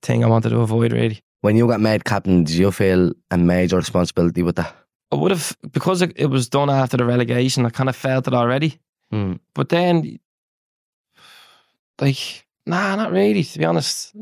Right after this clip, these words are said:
Speaker 1: No. Just, no, no, I didn't. No, I just wanted to be myself. You know, I, f-, I felt ready to be a captain. And I felt like I'd been,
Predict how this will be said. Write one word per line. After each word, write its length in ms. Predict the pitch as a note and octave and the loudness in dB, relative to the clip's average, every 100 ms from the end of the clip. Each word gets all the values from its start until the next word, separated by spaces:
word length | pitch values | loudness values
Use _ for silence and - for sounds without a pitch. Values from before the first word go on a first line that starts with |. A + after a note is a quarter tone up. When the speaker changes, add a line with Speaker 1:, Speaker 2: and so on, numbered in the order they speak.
| - | -6
Speaker 1:
No. 380 | D#3+ E3+ E3+ C#3+ - _ _ _ - - - | 0 2 0 -2 -10 _ _ _ -20 -20 -10
Just, 300 | - F#3 - _ _ _ _ _ _ - | -2 -2 -4 _ _ _ _ _ _ -2
no, 300 | D3+ F3+ - - | 0 0 -2 -2
no, 220 | C#3 B2+ | 0 2
I 20 | |
didn't. 340 | C3+ A#2+ - _ - | 0 0 -4 _ -4
No, 260 | A#2+ A2+ - | -2 -2 -6
I 60 | |
just 180 | - C3+ | -2 0
wanted 160 | A#2+ A#2 | 0 0
to 60 | |
be 140 | A2+ A#2 | 2 2
myself. 480 | A#2 - A#2+ A#2 B2 | 2 0 0 0 -2
You 80 | |
know, 140 | A#2 A#2 | 0 0
I, 40 | |
f-, 120 | A2+ - | -2 -6
I 80 | A#2 | -6
felt 280 | - B2+ A#2+ | -2 -2 0
ready 180 | B2 | 0
to 80 | C3+ | 0
be 100 | C3+ | 0
a 60 | C3 | 0
captain. 380 | C3+ B2+ B2+ A2+ - _ _ _ _ - | -2 -2 -4 -4 -14 _ _ _ _ -8
And 240 | A#2+ A#2 | -4 -2
I 40 | A2+ | -2
felt 260 | - B2 | -2 -2
like 200 | A#2 A#2+ | -2 -2
I'd 200 | A2+ A2 - _ _ _ _ _ _ | -2 -4 -8 _ _ _ _ _ _
been, 640 | B2 A#2 A#2 A2+ A2 A2 | 0 2 2 2 0 -4